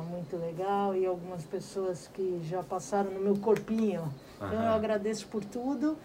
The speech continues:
Speaker 1: e queria abrir um microfone pra você falar alguma coisa, porque tá acabando nossa, nosso encontro.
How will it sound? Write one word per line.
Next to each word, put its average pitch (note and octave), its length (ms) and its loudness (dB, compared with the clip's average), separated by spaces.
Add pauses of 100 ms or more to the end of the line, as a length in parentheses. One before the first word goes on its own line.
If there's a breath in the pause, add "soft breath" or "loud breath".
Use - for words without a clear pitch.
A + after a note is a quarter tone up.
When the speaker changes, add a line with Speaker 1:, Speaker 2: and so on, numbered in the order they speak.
(260 loud breath)
Speaker 1:
e A#3+ 80 -6
queria B3+ 360 4
abrir B3 180 2
um C4+ 100 4
microfone C4+ 800 4
pra C4 200 2
você C4 340 0
falar B3 240 2
alguma B3 400 4
coisa, B3 420 6
porque A#3+ 640 0
tá A#3+ 60 -2
acabando A3+ 520 2
nossa, A3 600 2
nosso G#3+ 320 0
encontro. G3+ 500 0